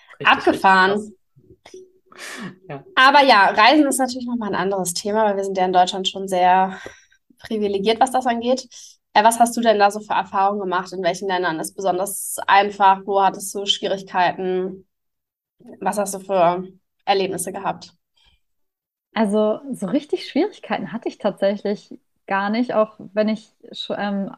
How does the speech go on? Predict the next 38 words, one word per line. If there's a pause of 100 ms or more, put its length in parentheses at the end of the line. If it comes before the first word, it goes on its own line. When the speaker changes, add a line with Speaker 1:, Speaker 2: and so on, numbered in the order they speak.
(140)
Speaker 3:
als
ich
vegan
bin,
halt
echt
so
die
meisten
Länder
besucht
hab,
die
ich
je (500)
besucht
hab.
Also,
<laughs>
ich
hab
mehr
Länder (340)
als
eine
vegan
lebende
Person
besucht
als,
äh, (140)
davor
als
nicht
vegan
lebende
Person. (600)
Ähm,